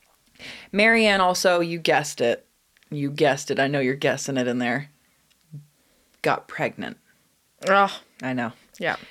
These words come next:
Speaker 1: I know. She married Cotton in the fall. And even though she was still technically married to her previous husband, James.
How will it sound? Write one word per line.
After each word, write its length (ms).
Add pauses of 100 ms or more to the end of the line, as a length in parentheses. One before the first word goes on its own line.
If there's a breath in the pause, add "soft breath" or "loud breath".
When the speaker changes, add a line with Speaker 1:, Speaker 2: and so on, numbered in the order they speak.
(180 loud breath)
Speaker 1:
I 140
know. 260
She 160
married 320
Cotton 280
in 80
the 80
fall. 400 (580 loud breath)
And 460
even 340
though 320
she 220
was 160
still 340
technically 840
married 580 (140)
to 80
her 140
previous 500
husband, 560
James. 680